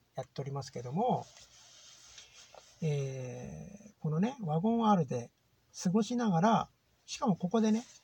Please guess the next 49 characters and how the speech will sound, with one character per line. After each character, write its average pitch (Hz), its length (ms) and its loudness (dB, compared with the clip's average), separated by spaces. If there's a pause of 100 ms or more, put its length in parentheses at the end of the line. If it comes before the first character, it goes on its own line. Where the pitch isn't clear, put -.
(180)
こ 175 100 -2
の 160 60 2
パ - 140 0
ソ 226 160 -2
コ 226 160 0
ン 214 60 2
一 202 160 -2
つ 147 100 -8
で、 113 160 -10 (880)
パ 151 140 -6
ソ 220 160 -4
コ 220 240 0
ン 208 40 2
一 - 300 -4
つ 185 160 -2
で、 202 220 4
ま 165 120 0
あ、 151 40 -4
イ 170 100 0
ン 180 60 0
タ 180 160 0
ー 180 80 2
ネ 175 200 0
ッ - 80 -20
ト 151 80 -2
の 165 140 0
仕 - 140 -10
事 165 260 -6
を 214 260 0 (440)
や 139 100 -4
っ - 40 -18 (140)
て、 220 240 2
も 151 100 -2
う - 20 -2
そ 185 100 -4
れ 208 80 0
で 214 140 -2
こ 196 100 0
の 190 120 2
生 196 260 0
計 185 200 -4
を 175 40 -2
立 165 160 -2
て 175 120 -4
つ - 120 -20
つ、 185 340 -2 (500)
車 165 320 4
で 143 120 -2
ね、 214 180 -2